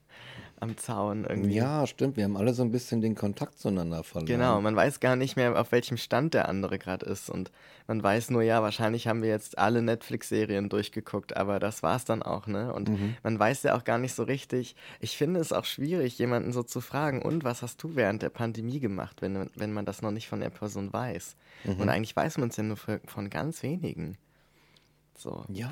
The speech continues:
Speaker 1: weil man mit denen wirklich im Kontakt war und alle anderen nur so ein bisschen vielleicht auf Social Media, aber das ist ja auch sehr unpersönlich. Man hat la-, manche Leute auch einfach so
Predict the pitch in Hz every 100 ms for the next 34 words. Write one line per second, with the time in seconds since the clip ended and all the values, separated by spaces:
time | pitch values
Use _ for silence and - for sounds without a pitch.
0 | 180 139 78 104 - 104 101 110 107 -
1 | 98 - 98 104 - - 98 92 104 113
2 | 131 143 123 117 110 147 151 - 123 101
3 | 110 - - 113 113 107 120 139 120 113
4 | 101 104 - - 85 - - 139 - 123
5 | 113 107 110 110 - _ - - - -
6 | - 113 123 104 107 110 143 127 120 151
7 | - - - 120 135 - -